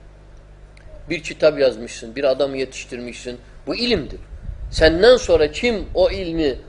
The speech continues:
alıyorsa ne oluyor? Orada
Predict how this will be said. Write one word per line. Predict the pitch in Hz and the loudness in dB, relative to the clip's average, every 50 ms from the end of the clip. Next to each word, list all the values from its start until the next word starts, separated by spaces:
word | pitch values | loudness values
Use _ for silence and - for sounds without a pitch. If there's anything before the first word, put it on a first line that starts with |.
| - - | -6 4
alıyorsa | - 135 151 190 233 247 233 202 - - 160 170 196 - - - - | 6 6 6 6 4 2 2 0 2 4 4 4 4 2 -2 -4 0
ne | - | 4
oluyor? | 180 220 214 185 190 220 269 294 - - - - - - | 4 6 6 6 6 6 4 4 0 -6 -20 -20 -8 0
Orada | - 156 185 185 190 208 254 - | 2 4 6 6 6 6 4 2